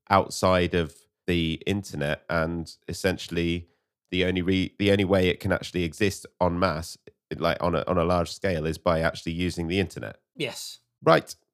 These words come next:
Speaker 1: Uh, so how about the content itself then? Is it something I'd be inclined to pick up and read?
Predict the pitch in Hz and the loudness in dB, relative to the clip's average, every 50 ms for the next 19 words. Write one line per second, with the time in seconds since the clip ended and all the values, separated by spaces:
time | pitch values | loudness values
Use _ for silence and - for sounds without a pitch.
0 | _ - 151 156 156 156 160 143 - - - 208 214 202 185 185 202 202 165 196 | _ 4 6 8 10 10 10 8 8 4 4 6 6 6 8 8 6 6 8 6
1 | 165 127 151 - 156 147 - 156 143 - - 113 110 - 139 123 117 - - 92 | 6 6 6 4 4 4 6 4 4 4 2 0 -2 0 2 2 2 2 2 0
2 | 82 90 95 127 95 - - 135 131 - - 127 123 120 123 120 - 127 120 113 | 0 2 0 -2 -4 0 0 0 0 2 0 2 4 4 4 4 2 0 0 0
3 | 113 104 107 113 113 113 110 104 - - - - 120 107 - 113 110 - 113 104 | 0 -2 0 2 4 4 2 2 -2 -6 -4 -2 -4 -2 0 -2 -2 0 -2 0
4 | 104 107 120 131 147 151 - - | 2 2 2 2 0 -4 -6 -10